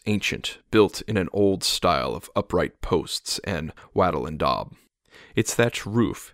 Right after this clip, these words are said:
had collapsed here and there. The old man opened a door near one end and beckoned me in with an exaggerated gesture.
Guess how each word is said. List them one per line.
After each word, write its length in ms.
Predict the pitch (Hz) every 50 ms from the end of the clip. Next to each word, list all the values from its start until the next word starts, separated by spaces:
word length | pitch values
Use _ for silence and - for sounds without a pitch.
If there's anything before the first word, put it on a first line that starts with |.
| _ -
had 140 | - -
collapsed 600 | - - 104 101 101 87 55 - - - - -
here 260 | - - - 73 67 65
and 140 | 64 69
there. 380 | - 62 57 52 - - - - _ _ _ _ _ _ _ - - - - - - _
The 100 | - 110
old 240 | 104 107 113 104 98
man 220 | 104 95 92 85 -
opened 300 | - 95 113 - 104 98
a 40 | -
door 300 | - - 95 90 85 73
near 220 | - 95 90 85 78
one 240 | 82 87 90 85
end 240 | 85 87 80 64 - - - -
and 200 | - 104 98 -
beckoned 320 | 104 113 - 107 101 92
me 80 | 95 87 - -
in 240 | 104 101 76 67
with 200 | - 82 78 -
an 100 | 87 90
exaggerated 760 | 85 69 104 110 101 87 87 - 76 69 65 67 - 58 -
gesture. 540 | - - - - - - - 67 57 - -